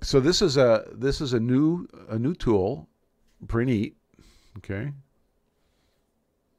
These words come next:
And it's sort of looks like a letter F.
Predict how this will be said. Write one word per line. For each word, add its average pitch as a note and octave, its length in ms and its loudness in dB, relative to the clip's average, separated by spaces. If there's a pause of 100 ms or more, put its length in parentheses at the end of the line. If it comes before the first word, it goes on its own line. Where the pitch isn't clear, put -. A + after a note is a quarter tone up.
(1300)
And A#2+ 460 0
it's - 480 -8
sort C3+ 220 2
of A2+ 180 0
looks B2 240 -4
like A2 140 2
a G2+ 60 0
letter G2 340 0
F. F#2+ 420 -4